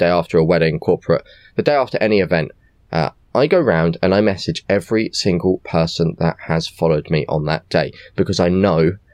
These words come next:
they've all come from that event. I thank them for coming and I start a conversation with them. I start a conversation, and when they reply, I use that to build up rapport, and then I steer that towards looking for opportunities, exactly what we teach our momentum clients. I use this as an opportunity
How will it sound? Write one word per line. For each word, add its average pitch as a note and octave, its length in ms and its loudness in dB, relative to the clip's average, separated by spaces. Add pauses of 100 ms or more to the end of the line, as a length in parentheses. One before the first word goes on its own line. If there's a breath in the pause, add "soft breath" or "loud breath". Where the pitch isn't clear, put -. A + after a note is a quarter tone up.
(160 soft breath)
they've F2 240 0
all F#2+ 220 2
come E2+ 260 -4
from E2+ 220 -2
that E2+ 140 0
event. A2 280 -2 (320 loud breath)
I - 80 -2
thank C3+ 320 -2
them D3+ 140 0
for E3 120 0
coming G2+ 440 0
and F2+ 100 0
I G2 60 2
start F#2+ 580 -2
a F#2+ 40 -4
conversation G2 880 -2
with E2+ 200 0
them. - 220 -4 (460)
I F2 40 -2
start B2 300 0
a - 20 -2
conversation, G#2 800 0 (180 soft breath)
and E2+ 180 0
when F2 140 2
they C3 80 4
reply, F2+ 540 -2 (200 soft breath)
I E2+ 100 -2
use A#2 380 0
that G#2 240 0
to - 120 -12
build G#2 180 4
up - 140 0
rapport, E2 380 0 (220 loud breath)
and F2+ 140 -2
then G2 100 2
I A2 80 4
steer G2 300 0
that F#2+ 200 0
towards D#2 640 -2 (1040)
looking E2+ 420 -2
for - 220 -6
opportunities, D#2+ 840 -4
exactly F2+ 540 -2
what D#2+ 180 0
we E2 120 0
teach - 400 -6
our D#2+ 100 0
momentum D2+ 400 -4
clients. - 320 -6
I F#2+ 60 2
use B2 260 2
this B2+ 220 -2
as F#2 80 -4
an F#2+ 100 2
opportunity F2+ 760 -2